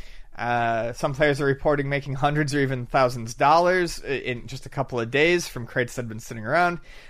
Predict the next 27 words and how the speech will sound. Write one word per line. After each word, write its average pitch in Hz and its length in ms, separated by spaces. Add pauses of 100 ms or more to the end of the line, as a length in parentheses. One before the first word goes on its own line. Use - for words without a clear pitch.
(140)
Um, 135 440 (1400)
and 156 100
then 156 160
here's 147 200
the 151 80
example 139 340
for 135 160
items. 131 440 (240)
An 151 100
example 202 360
of 170 80
an 147 140
item, 156 460 (460)
the 143 80
unusual 160 440
Dragonborn 143 640
helmet, 139 460 (100)
which 117 160
is 113 100
based 120 320
on 113 120
Skyrim. 139 640
It's 107 120
a - 160
Skyrim 151 340
helmet. 117 380 (500)
Uh, 127 440